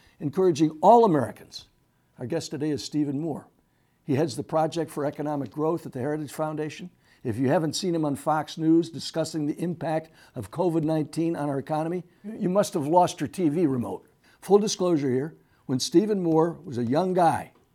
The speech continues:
while I was on President Ronald Reagan's N S C staff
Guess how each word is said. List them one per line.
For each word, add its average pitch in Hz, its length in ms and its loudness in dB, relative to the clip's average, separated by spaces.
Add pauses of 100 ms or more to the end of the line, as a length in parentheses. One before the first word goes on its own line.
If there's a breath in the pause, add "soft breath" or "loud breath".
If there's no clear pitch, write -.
(100)
while 139 380 -4
I 185 180 0
was 190 220 0
on 156 160 -4
President 151 340 -4
Ronald 147 240 -4
Reagan's 143 320 -2
N 156 180 -6
S 135 140 -4
C 220 220 -2
staff 123 500 -8